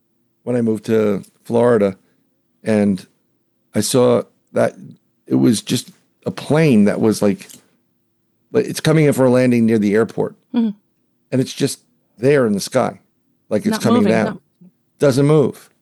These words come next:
Speaker 1: And there are lights on it, and I'm like, "Okay. That's weird." And I couldn't even turn around to go look at it. You know, "We've gotta get home. What are you doing?" I'm like, "Nothing. Paranormal stuff.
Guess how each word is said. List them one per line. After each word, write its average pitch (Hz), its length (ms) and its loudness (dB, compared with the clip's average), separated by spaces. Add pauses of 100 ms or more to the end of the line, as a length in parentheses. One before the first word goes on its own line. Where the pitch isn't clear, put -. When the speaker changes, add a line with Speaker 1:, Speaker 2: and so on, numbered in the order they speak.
(800)
Speaker 1:
And 131 80 2
there 131 140 4
are 120 40 0
lights 135 320 0
on 104 220 2
it, 98 140 0
and 95 120 0
I'm 104 120 0
like, 95 240 -2 (160)
"Okay. 98 720 -2 (1040)
That's - 340 -4
weird." 95 380 -6 (440)
And 127 140 0
I 120 60 0
couldn't 160 260 0
even 135 180 2
turn 123 280 0
around 110 320 2
to 98 40 -2
go 92 120 0
look 92 260 0
at 85 160 -6
it. - 100 -10 (1200)
You 110 100 0
know, 98 320 0 (480)
"We've 180 120 2
gotta 202 200 2
get 165 140 0
home. 135 340 2
What 147 80 4
are 208 40 4
you 220 100 4
doing?" 139 440 2
I'm 85 80 -6
like, - 160 -8 (720)
"Nothing. 101 600 -2 (800)
Paranormal 87 600 -2
stuff. 87 540 -6